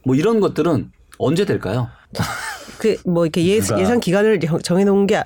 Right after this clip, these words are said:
Speaker 2: 없죠, 아직은.
Speaker 1: 네.
Speaker 2: 예.
Speaker 1: 언제
Speaker 3: 언제
Speaker 1: 될지
Speaker 3: 될지 모르죠, 뭐.
Speaker 1: 아무도 몰라요.
Speaker 3: 네,
Speaker 1: 빨리
Speaker 3: 아무도.
Speaker 1: 돼도 이천, 이천삼십 몇 년 되겠죠.
Speaker 3: 네,
Speaker 1: 빨리 돼도.
Speaker 3: 네.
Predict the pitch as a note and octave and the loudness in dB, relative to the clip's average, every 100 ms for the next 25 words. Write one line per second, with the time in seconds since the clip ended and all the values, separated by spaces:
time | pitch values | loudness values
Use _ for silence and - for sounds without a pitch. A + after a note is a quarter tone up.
0 | - F3 - F#3+ B2+ C3 A#2+ A#2 - - | -2 -6 -2 0 0 0 -2 -2 -8 -4
1 | B2 A2+ G2 D3 C3+ D3 G3+ B3 - D#3+ | -2 -2 -2 0 0 2 2 2 2 0
2 | G3 - D3+ C#3 C#3+ E3 B2 G2 F2+ D#3+ | 0 2 2 2 2 2 0 0 2 2
3 | G3 - G2+ G2 - B3+ D4 C#4 A3 A3+ | 2 2 0 0 0 0 2 2 2 2
4 | G#3 E3 F3+ A3+ G#3+ - - G#3+ F#3 - | 0 -2 -2 -4 -4 -6 -8 -6 -4 -4
5 | G#3 - B3+ B3 F3 B2 C#3 G#2+ F2 - | -4 0 0 2 2 4 2 0 -2 -8
6 | - D#2 D2+ D3 G3 A#3 F3 - B2 B3 | -6 -4 -2 -2 0 2 0 0 -2 -2
7 | D2 D#2 | -4 -6